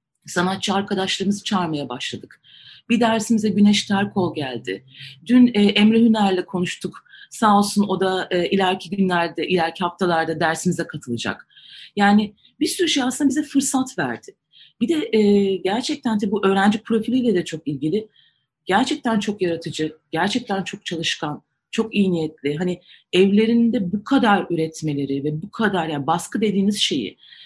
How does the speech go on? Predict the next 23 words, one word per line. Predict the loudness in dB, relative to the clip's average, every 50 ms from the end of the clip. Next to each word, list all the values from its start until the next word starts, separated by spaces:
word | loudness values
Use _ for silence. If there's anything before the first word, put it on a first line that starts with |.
| -20 -20 -10 _ 0
evde | 0 2 2 4 4
yapmaları, | 4 4 2 0 0 -2 -2 -2 -2 -2 -2 -2 -4 -6 -8 _ _ _ _ _ _ _ _ _ _ _
tabii | -2 0 2 2
yapma | 2 2 4 2 2 4 4 4
yöntemleri | 4 4 4 4 4 4 4 4 4
için | 2 0 0 2 2 2 2
biz | 0 -6 -10 -14 -6
çok | -2 -2 -2 0 0
yardımcı | 0 2 2 2 2 0 2 2 0
olmaya | 0 0 -2 -4 -4 -4
çalıştık. | -4 -4 -2 -2 -2 -4 -4 -4 -6
Haftada | -8 -8 -4 -4 -2 0 2 2 2
bir | 2 0 0
de | -2
okuldan | -2 -2 -2 0 2 2 2
online | 4 6 6 8 8 8 6 4 2 0
bağlanıyoruz. | 0 -2 -2 -4 -6 -8 -8 -6 -6 -8 -6 -4 -4
Yani | -2 -2 0 2
birebir | 2 2 2 2 0 -2 -4
atölyeye | -4 -4 -4 -2 0 0 0 -2
gidip | -2 -4 -6 -8 -6 -4
oradan | -2 0 0 0 0 -2 -2 -2
bağlanıyoruz. | -4 -4 -4 -4 -4 -4 -4 -6 -8 -10 -12 -14 -16